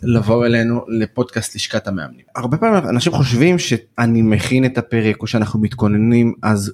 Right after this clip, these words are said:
כל הפרקים שלנו, כל הפודקאסטים הם לא מוכנים, ואין שאלות מוכנות מראש, ואין הכנה לפני,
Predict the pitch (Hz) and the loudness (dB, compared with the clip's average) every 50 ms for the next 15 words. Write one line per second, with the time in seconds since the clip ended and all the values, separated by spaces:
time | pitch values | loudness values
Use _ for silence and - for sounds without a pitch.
0 | - _ _ - 165 190 220 226 214 - - - 127 107 98 95 - - 110 104 | -14 _ _ 0 2 2 2 2 0 -2 -2 -4 -2 -2 -2 -2 -2 0 0 0
1 | 98 - - 87 85 85 85 87 87 _ _ - - 143 147 175 190 185 160 123 | 0 -2 -4 -8 -8 -8 -8 -12 -14 _ _ -6 0 2 2 4 4 2 2 2
2 | 131 131 139 - - 135 - - - 139 139 135 - - 113 113 117 117 117 123 | 0 0 0 0 -4 -6 -6 -2 0 0 0 0 0 -2 -2 0 0 0 2 2
3 | 135 143 143 - - 135 120 117 117 117 110 110 80 123 139 139 - 170 170 170 | 2 0 0 -2 -4 -6 -6 -4 -6 -8 -8 -6 -6 -6 -6 -4 -2 2 2 4
4 | 165 165 165 165 160 160 143 143 - 147 151 151 147 - 143 147 139 131 131 135 | 4 2 0 -2 -6 -4 -2 0 0 2 0 0 0 0 0 0 0 2 2 0
5 | 127 - - 117 123 120 - _ - - - _ _ _ 147 165 180 180 175 160 | 0 -2 -2 -2 -2 -2 -2 _ -20 -20 -20 _ _ _ 2 2 4 4 2 0
6 | 151 - 147 127 123 120 113 113 110 - - 104 104 120 | 0 -2 0 2 2 2 2 0 -2 -4 -4 -4 -4 -4